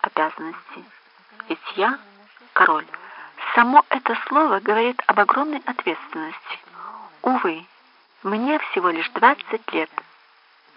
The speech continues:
а на самом деле моему мужу еще даже не исполнилось двадцати.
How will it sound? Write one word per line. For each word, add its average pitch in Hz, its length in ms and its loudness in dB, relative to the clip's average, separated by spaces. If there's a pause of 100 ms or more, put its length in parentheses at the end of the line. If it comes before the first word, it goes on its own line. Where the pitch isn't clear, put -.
а 175 140 6
на 170 120 -4 (120)
самом 208 360 0
деле 180 260 -4 (720)
моему 208 420 0
мужу 254 500 2
еще 202 320 -2
даже 214 260 0
не 190 140 -2
исполнилось 247 640 0 (100)
двадцати. - 580 -14